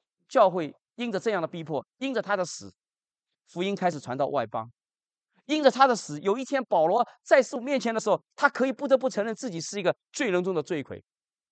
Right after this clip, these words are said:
在斯蒂凡的死上，他有份。所以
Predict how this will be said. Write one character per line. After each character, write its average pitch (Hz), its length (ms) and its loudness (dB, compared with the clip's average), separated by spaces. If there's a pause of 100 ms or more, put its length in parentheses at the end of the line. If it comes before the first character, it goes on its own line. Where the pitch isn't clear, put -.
(300)
在 208 140 4
斯 277 220 -4
蒂 269 120 2
凡 202 160 4
的 214 80 2
死 143 200 -6
上， 170 200 0 (120)
他 247 120 -2
有 139 140 2
份。 165 260 0 (1400)
所 156 300 -2
以 139 280 -2